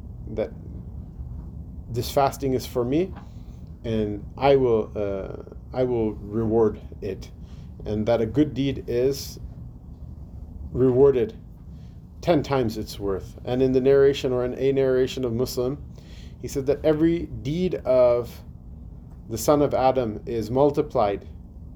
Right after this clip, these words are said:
Every good deed is multiplied by a factor of ten all the way to seven hundred. Uh, and Allah Most High says, uh, "Indeed, it is for me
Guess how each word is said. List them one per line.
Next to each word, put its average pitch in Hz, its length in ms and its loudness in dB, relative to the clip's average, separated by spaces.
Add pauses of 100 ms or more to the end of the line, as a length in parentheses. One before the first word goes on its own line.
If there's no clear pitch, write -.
(120)
Every 131 260 0
good 135 220 2
deed 143 160 2
is 135 140 0
multiplied 127 680 2 (400)
by 120 340 2
a 110 80 -4
factor 139 480 4
of 120 120 0
ten 143 260 0
all 135 260 6
the 143 60 6
way 139 140 8
to 127 80 0
seven 135 340 0
hundred. 113 420 -2 (800)
Uh, 107 240 -2
and 117 160 -2
Allah 139 340 6
Most 131 240 2
High 139 160 2
says, 135 360 0 (500)
uh, 127 60 -2
"Indeed, 127 500 4
it 135 80 2
is 131 140 0
for 139 180 4
me 156 300 4